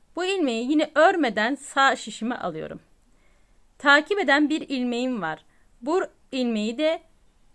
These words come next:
ters bir şekilde örüyorum. Takip eden ilmeğim arttırmış olduğum ilmek. İlmeğimi,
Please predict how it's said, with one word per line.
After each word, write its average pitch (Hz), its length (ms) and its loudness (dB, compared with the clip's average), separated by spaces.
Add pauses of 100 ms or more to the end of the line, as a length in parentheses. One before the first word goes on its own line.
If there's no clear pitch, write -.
(140)
ters 381 720 -2
bir 240 120 -6
şekilde 294 520 -6
örüyorum. 69 420 -8 (1400)
Takip 226 480 2
eden 349 260 0 (100)
ilmeğim 285 520 0
arttırmış 240 600 -2
olduğum 170 380 -6
ilmek. 269 400 0 (420)
İlmeğimi, 302 680 -2